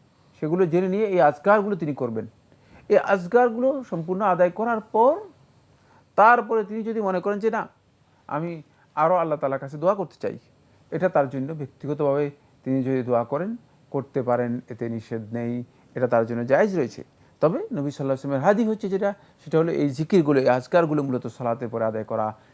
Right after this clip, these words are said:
সুতরাং এটাই আদায় করা হচ্ছে সুন্নাহ। আর যদি কেউ এটাকে বাদ দিয়ে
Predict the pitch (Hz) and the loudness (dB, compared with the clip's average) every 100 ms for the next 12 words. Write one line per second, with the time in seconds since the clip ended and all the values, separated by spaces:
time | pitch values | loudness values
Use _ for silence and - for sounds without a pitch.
0 | _ 123 123 127 - 135 156 160 - 120 | _ -8 -4 -4 -4 -4 -2 -2 -4 -4
1 | 117 120 113 113 113 - 123 110 110 - | -4 -2 -4 -6 -12 -4 -2 0 -2 -6
2 | - - - - 123 127 127 147 151 156 | -20 -20 -6 -2 0 0 0 -2 0 2
3 | 185 202 202 170 175 190 | 4 6 4 4 0 0